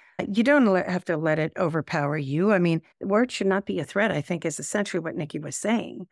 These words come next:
that we should welcome the conversation of our differences and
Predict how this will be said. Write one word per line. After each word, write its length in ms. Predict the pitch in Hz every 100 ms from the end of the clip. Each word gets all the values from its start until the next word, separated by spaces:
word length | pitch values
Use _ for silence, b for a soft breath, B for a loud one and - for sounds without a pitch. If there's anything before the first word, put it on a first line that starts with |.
| _
that 380 | - 165 156 - -
we 120 | 190
should 240 | - 208
welcome 460 | 180 214 240 165 160
the 80 | 165
conversation 920 | 185 160 156 - 160 147 165 143 139 _ _ _ -
of 280 | 180 147 -
our 160 | 165
differences 720 | 151 170 185 170 190 196 208 -
and 400 | 190 165 160